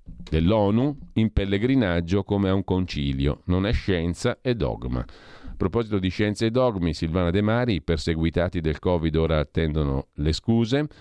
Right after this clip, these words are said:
Mario Giordano manda la cartolina al caro sindaco di Roma Gualtieri. "Caro Gualtieri, non è un fantasma, per gli occupanti abusivi lei c'è." A proposito del sindaco che allacerà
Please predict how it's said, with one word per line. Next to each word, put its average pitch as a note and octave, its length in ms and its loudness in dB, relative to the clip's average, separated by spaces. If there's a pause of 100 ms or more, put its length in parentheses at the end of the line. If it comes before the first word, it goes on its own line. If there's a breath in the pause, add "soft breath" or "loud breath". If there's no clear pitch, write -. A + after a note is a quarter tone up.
(400 loud breath)
Mario B2 340 2
Giordano G#2 680 0
manda G2 340 2
la F2+ 100 2
cartolina G2+ 560 2
al F2+ 120 0
caro F#2+ 220 2
sindaco F2+ 460 0
di F#2 80 -2
Roma F2+ 280 2
Gualtieri. D2 640 0 (280)
"Caro A2+ 220 -2
Gualtieri, A2 420 0
non F2+ 240 2
è A2 40 -2
un A2 100 -2
fantasma, E2+ 640 -2
per D#2+ 160 0
gli E2 80 2
occupanti F#2 480 0
abusivi F2 500 2
lei F2 460 0
c'è." C#2 260 -2 (800 loud breath)
A F2+ 80 0
proposito G2 800 0
del G2 200 0
sindaco F2+ 600 2
che F2 180 0
allacerà E2+ 640 0